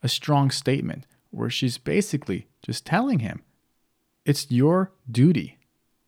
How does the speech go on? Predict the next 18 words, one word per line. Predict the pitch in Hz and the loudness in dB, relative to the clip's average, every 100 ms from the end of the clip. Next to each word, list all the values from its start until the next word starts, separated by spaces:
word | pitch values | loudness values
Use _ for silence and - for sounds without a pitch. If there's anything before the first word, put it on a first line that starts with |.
| _ _ - | _ _ -2
to | 117 | 2
marry | 117 110 101 | 4 4 2
me. | 78 - _ _ _ _ _ _ _ _ _ - | -2 -10 _ _ _ _ _ _ _ _ _ -8
It's | 127 - | -8 -2
your | 127 170 | 2 2
duty | 139 131 156 113 76 _ _ _ _ _ _ _ - | 2 4 4 4 -2 _ _ _ _ _ _ _ -2
as | 113 110 - _ - | 0 0 -6 _ -10
the | 107 | -8
brother | 104 113 147 127 95 - _ | -4 4 4 6 2 -2 _
of | - 98 | -8 -4
my | 98 117 110 | 0 0 0
dead | 95 113 160 | 0 0 2
husband | 170 180 196 147 62 - _ _ _ _ _ - | 2 2 2 -2 -8 -10 _ _ _ _ _ -10
to | - 110 | -4 -4
take | - 127 - | 0 -2 -2
care | - 135 127 | 0 2 2
of | 90 | 0
me." | 62 - | -12 -16